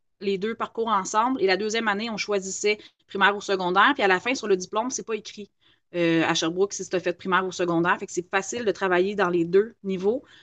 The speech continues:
dans les commissions scolaires, parce qu'il y a des commissions scolaires qui acceptent, euh, juste ce qui est écrit sur le diplôme, là. Fait que si tu as fait le bac en ADAP au primaire, ben,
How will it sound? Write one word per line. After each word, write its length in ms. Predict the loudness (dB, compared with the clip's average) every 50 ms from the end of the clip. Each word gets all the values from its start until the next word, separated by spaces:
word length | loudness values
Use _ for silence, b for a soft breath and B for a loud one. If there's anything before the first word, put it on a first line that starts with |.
| b -6
dans 60 | -4
les 120 | -2 -2
commissions 300 | -2 -2 -2 -2 -2 -4
scolaires, 400 | -4 0 2 6 6 8 6 6 4
parce 140 | -2 -6 -4
qu'il 80 | 0
y 40 | 0
a 40 | 0
des 20 |
commissions 320 | 0 -2 -4 -4 -6 -6 -6
scolaires 460 | -2 -2 -2 2 4 4 2 2 0
qui 320 | -6 -10 -8 -8 -8 -8 b b b b b b b _ _
acceptent, 680 | -6 -6 -6 -6 -6 -4 -2 -2 -4 -4 _ _ _ 0
euh, 240 | 4 6 6 6 6
juste 220 | 4 2 -2 -4 -6
ce 40 |
qui 80 | -8 -6
est 80 | -6 -6
écrit 160 | -6 -8 -10
sur 100 | -6 0
le 120 | 0 0
diplôme, 360 | 0 0 -2 -2 0 2 2
là. 60 | 0 0
Fait 80 | -2 -6
que 60 | -8
si 100 | -6 -4
tu 80 | -2
as 60 | -2 0
fait 160 | 0 0 0
le 80 | 0
bac 220 | 4 4 4 2 2
en 100 | 0 0
ADAP 240 | 0 2 2 0 0
au 60 | -2
primaire, 440 | -6 -4 0 2 4 4 4 4 2
ben, 140 | 0 -2